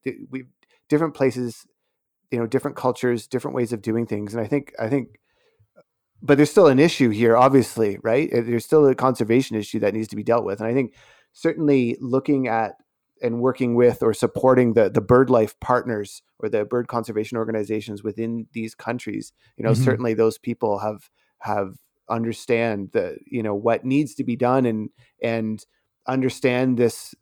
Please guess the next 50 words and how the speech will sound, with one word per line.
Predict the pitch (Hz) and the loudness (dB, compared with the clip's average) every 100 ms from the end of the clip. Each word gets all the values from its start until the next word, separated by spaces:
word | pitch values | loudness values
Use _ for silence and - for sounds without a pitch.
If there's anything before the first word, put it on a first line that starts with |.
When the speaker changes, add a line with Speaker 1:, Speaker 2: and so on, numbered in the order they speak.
| _ - | _ -8
Speaker 1:
the, | 127 | -4
you | 127 | -2
know, | 120 | -2
the | 110 | -2
culture | - 123 - | -2 -2 0
a | 110 | 0
little | 113 113 | 0 0
bit | 104 | -2
more. | 110 113 | 0 0
And | 104 | 0
I | |
think | 104 131 113 - _ _ | -2 -2 -4 -12 _ _
that's, | 113 - - _ _ - | -2 -2 -10 _ _ -4
that's | 113 | -4
probably | - - 135 127 120 | -4 0 0 2 0
the | 120 | 4
way | 117 | 2
forward. | - 131 120 | 4 2 4
And | 131 | 4
it's, | 139 - - | 2 0 -2
it's | 151 135 | -2 -2
interesting | 180 190 196 180 | -2 -2 2 2
that | 123 | 2
it | 135 | 0
didn't | 139 143 120 | -2 -2 -2
really | 127 135 127 | 2 4 4
address | 113 131 131 - - _ _ _ _ _ | 2 0 0 -2 -18 _ _ _ _ _
any | 127 120 117 | -4 -2 0
of | |
that. | 117 113 | 2 2
I | 117 | 2
certainly | - 143 135 | 0 -2 0
would | 113 117 | -2 0
like | 123 - | 0 -2
to | 113 | -6
hear | 107 107 | -4 -4
Speaker 2:
Yeah. | 104 | -4
Speaker 1:
from | 107 | -6
some | 113 120 | -6 -6
of | 113 | -6
the | |
bird | 110 113 113 | -2 -2 0
life | 107 - | -2 -4
partners | 117 113 113 110 | -6 -4 -6 -8
in | 107 | -8
some | 113 110 | -8 -6
of | |
these | 110 104 | -8 -6
places | - 110 120 110 | -4 -4 -6 -10
about | 113 110 | -4 -4